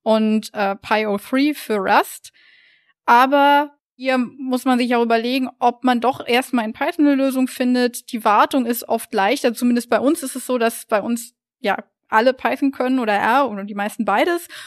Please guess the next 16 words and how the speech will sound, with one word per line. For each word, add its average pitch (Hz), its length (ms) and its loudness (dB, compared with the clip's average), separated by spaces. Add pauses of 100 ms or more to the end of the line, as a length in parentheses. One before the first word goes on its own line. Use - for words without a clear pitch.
(200)
Und 240 300 2
dementsprechend 247 500 0
ist - 100 -10
die 220 120 -4
Wartung 226 260 0
natürlich 220 340 -6
einfacher, 262 500 0
wenn 226 80 -4
man 226 120 -2
sich 220 140 -8
in 220 100 -6
der 220 160 2
Sprache 226 420 -2
aufhält, 208 420 -4
die - 120 -14
alle 214 480 2